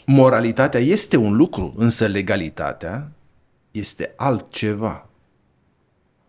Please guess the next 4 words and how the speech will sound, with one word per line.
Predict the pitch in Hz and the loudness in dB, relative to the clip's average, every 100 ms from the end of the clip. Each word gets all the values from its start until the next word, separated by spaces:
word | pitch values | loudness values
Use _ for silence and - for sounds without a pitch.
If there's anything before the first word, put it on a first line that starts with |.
| _ _ _ _ _ _ _ _ _ _ - _ _ _ _ | _ _ _ _ _ _ _ _ _ _ -20 _ _ _ _
Și | - 123 | -4 -2
spune | - 160 156 | 0 4 4
mai | 131 107 | 4 2
departe | 107 - 90 87 - 131 165 175 | 0 0 -2 -2 -4 -6 -4 -8